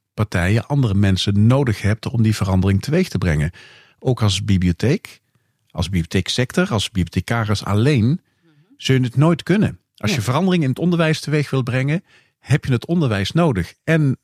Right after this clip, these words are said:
Speaker 1: andersom natuurlijk ook bibliotheken.
Speaker 2: Ja.
Speaker 1: Hè, want bibliothecarissen schuiven, denk ik, langzamerhand steeds meer op naar ook teaching librarians.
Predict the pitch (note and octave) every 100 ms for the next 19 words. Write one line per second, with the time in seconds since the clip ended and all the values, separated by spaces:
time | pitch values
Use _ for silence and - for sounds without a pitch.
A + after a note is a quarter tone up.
0 | _ - A#2 G#2 G#2 G2 G#2 B2 A#2 A2
1 | G2+ A#2+ - B2 - - G3+ F3+ C#2+ -
2 | _ _ G3 - _ _ A#2 D#3 A2+ F#2
3 | - F#2 - F2+ G#2+ A2+ A#2 - A#2+ -
4 | - - _ _ - - F#2 F2+ G2 G2
5 | G#2 G#2+ F#2+ F#2+ F#2 G#2+ F#2+ G2+ - G2+
6 | G2 - G2+ - G#2 - G#2+ A2 A2 _
7 | _ _ A2+ A2+ - E3 E3 D3 A#2+ F#2+
8 | G#2+ G2+ F2+ E2 C2+ A#1+ -